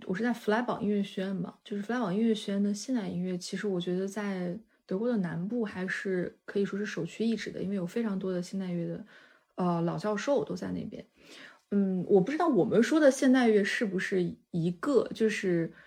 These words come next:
嗯，我说的现代乐基本上就是可能跟器乐或者声乐等等就是结合，但是它其实还是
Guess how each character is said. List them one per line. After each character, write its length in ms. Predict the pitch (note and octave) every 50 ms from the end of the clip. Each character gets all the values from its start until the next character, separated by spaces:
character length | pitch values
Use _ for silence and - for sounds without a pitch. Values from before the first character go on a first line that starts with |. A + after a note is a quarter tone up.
| - - - - - - - - _ _ _ _ _ _ -
嗯， 480 | G3 F#3 F#3 F3+ E3+ E3 E3 E3 - - - -
我 200 | - F3 E3+ E3
说 220 | F3 - - D4 D4+
的 60 | D4
现 100 | - C#4+
代 80 | C#4 B3+
乐 100 | A3 G#3+
基 140 | - B3+
本 100 | A3+ F#3+
上 140 | E3+ D#3+ E3+
就 100 | F3+ F#3+
是 100 | F#3+ -
可 140 | - - F#3
能 140 | F#3 C#3+ E3
跟 260 | F#3+ G3+ G#3+ A3+ A#3
器 240 | A3+ - - C#4 B3
乐 100 | A3 G3
或 160 | G3+ G#3 F3
者 80 | D#3 E3
声 240 | - - A#3 A#3
乐 140 | A#3 A3 F#3
等 220 | F3+ - F3 G3 A#3
等 180 | C4+ C#4+ -
就 100 | - - F3+
是 300 | - - E3 - - -
结 180 | - - E3+ F#3+
合， 160 | G3+ - F#3
但 160 | - B3 A#3+
是 100 | A3 G#3+
它 180 | G#3 - C4 C#4
其 200 | - - - G#3+
实 100 | G#3 B3
还 220 | B3 - E3 F3
是 320 | G3+ - - G#3 G3 F#3+